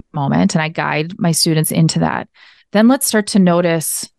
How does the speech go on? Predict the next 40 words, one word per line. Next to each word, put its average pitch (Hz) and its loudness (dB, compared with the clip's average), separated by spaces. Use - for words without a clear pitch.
let's - 0
try 226 0
and 233 6
tune 208 4
into 180 2
sensations 156 0
in 151 2
our 156 -2
body. 151 -4
What 165 -4
does 170 -2
it 208 -2
feel 180 0
like - -6
to - -6
do 190 2
this, 156 -4
to, - -8
to - -6
raise 175 0
your 185 4
leg, 160 -4
to - -8
move 185 -4
your 196 2
shoulder 175 0
a 160 2
little 156 -4
bit? - -4
And 208 2
then 208 4
based 220 -2
on 185 0
that, 180 -4
I 190 -2
might 220 -2
give 220 -2
you 220 2
another 208 0
choice. - -8